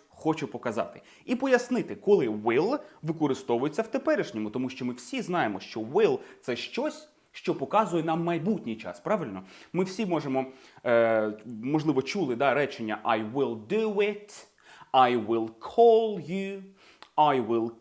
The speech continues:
come» і так далі. «Я прийду», «Я подзвоню», «Я піду», «I will show», «I will work» і так далі. Тобто ми всі знаємо will як маркер майбутнього часу.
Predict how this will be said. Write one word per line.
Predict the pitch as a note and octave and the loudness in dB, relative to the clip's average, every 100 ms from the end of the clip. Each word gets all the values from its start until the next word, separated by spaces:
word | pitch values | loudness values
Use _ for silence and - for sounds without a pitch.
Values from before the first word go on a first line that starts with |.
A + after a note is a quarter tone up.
| - | -8
come» | G#3+ G#3+ G#3+ A3 G#3 - _ - | -2 0 0 -4 -8 -14 _ -10
і | |
так | C3 B2+ G#2+ | -4 -4 -2
далі. | F#2 F2+ - _ | -6 -6 -16 _
«Я | A2+ B2+ | 0 0
прийду», | - D3 D3+ D#3+ B3 A#3 | 2 0 0 -2 -2 -2
«Я | E3+ A#2 | -2 -2
подзвоню», | - A2+ A2+ C#3+ F3+ G3+ A#3 A3+ A3+ A3+ - | -2 -6 -6 -2 0 0 0 -2 -6 -10 -18
«Я | G2 A2 | -4 -4
піду», | - D3+ D3 C#3+ G#3+ A3+ A3 - - - | -4 -8 -6 -2 -2 -2 -4 -10 -10 4
«I | C#3+ C#3 A2+ | 6 6 4
will | A#2+ A#2+ A#2 A2 - - - _ _ | 6 6 6 4 -4 -20 -20 _ _
show», | - - G3+ G3+ G#3+ A3 G#3+ | -8 4 6 8 6 2 4
«I | C3+ C3+ A#2+ | 6 6 4
will | A#2 A#2+ G#2 G2 | 2 0 0 0
work» | D#3+ G#3 G#3 G#3 - - _ | 4 4 4 0 -6 -18 _
і | D#3+ | 2
так | E3+ D#3 | 2 4
далі. | A#2 F2+ - - | 2 2 -8 4
Тобто | A3 G#3 D#3+ | 4 4 2
ми | E3+ | -2
всі | E3+ B3+ | 0 -2
знаємо | A3+ G#3+ E3+ B2+ | 2 4 2 2
will | A2+ B2+ G#3+ - | 4 6 4 2
як | C#3 D#3 | 2 2
маркер | C#3 B2+ A#2 - G#3+ | 2 6 6 6 2
майбутнього | A#3 G3 A#2 G#2+ A2+ C#3 | 4 2 0 -6 -6 -6
часу. | F#3+ C4+ C4 - | 0 0 0 -6